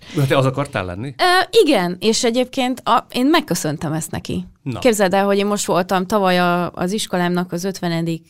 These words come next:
Speaker 2: szülinapi buliján, és én oda mentem, és megköszöntem neki. Mondtam, hogy én akkor nagyon haragudtam rá miatt.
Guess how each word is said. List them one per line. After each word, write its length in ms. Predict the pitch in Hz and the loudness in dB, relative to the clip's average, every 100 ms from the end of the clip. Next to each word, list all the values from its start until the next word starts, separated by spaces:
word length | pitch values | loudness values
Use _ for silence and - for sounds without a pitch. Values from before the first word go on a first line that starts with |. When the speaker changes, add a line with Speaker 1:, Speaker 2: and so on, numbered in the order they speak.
| _ _ | _ _
Speaker 2:
szülinapi 580 | - 202 185 170 170 175 | -8 -4 0 -2 -2 -4
buliján, 680 | 175 214 269 254 240 254 - _ | -2 0 0 2 0 -2 -8 _
és 160 | 226 - | -10 -4
én 140 | 269 285 | 0 0
oda 140 | 233 | 0
mentem, 280 | 151 175 175 | -2 -2 -4
és 120 | 165 | -6
megköszöntem 640 | - - - - 175 175 175 | -6 -8 -8 -6 -6 -4 -2
neki. 280 | 185 185 | -2 -2
Mondtam, 280 | 262 208 196 | -2 -2 -2
hogy 120 | 196 | -2
én 80 | 202 | 0
akkor 260 | 190 196 196 | 0 0 0
nagyon 300 | 226 196 170 | 2 2 2
haragudtam 600 | 175 175 175 185 175 170 | 2 0 -2 -2 -2 0
rá 200 | 170 165 | 2 2
miatt. 400 | 185 226 294 | 2 0 -2